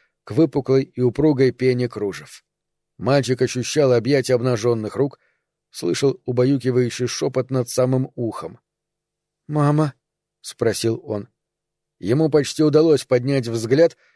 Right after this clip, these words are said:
но внезапно откуда-то послышалось карканье, и он ощутил жар, такой сильный жар, будто на него надели отравленную огненным ядом рубашку. И он вспомнил.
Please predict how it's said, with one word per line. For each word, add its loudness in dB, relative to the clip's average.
но 2
внезапно 2
откуда-то 0
послышалось 0
карканье, 0
и -4
он 2
ощутил 2
жар, -2
такой 0
сильный 2
жар, 2
будто 2
на 2
него 4
надели 2
отравленную 2
огненным 0
ядом 2
рубашку. 0
И -2
он 0
вспомнил. -2